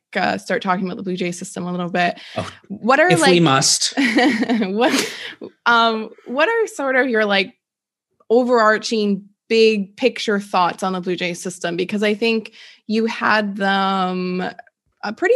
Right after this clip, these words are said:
Speaker 1: up, high up again, f-, number five, which was down from number three last year, but still pretty high up. So you
Speaker 2: Mm-hmm.
Speaker 1: still like a lot of things about their system.
Speaker 2: Yep. Um, the biggest thing I would say about them, the real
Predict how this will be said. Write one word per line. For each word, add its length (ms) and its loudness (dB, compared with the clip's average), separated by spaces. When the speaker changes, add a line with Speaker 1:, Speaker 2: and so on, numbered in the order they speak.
Speaker 1:
up, 100 -2
high 220 2
up 220 2
again, 360 0
f-, 300 -12
number 280 0
five, 640 2
which 180 -10
was 120 -6
down 500 2
from 120 0
number 240 0
three 320 -2
last 280 0
year, 80 0
but 120 -4
still 160 0
pretty 180 2
high 300 2
up. 160 0
So 120 0
you 180 4
Speaker 2:
Mm-hmm. 80 -4
Speaker 1:
still 280 2
like 160 4
a 60 -2
lot 140 2
of 80 -8
things 220 -6
about 200 -4
their 100 -8
system. 540 -14
Speaker 2:
Yep. 280 0
Um, 380 0
the 80 -6
biggest 460 2
thing 180 4
I 80 4
would 160 0
say 220 0
about 320 0
them, 420 0
the 80 -4
real 460 0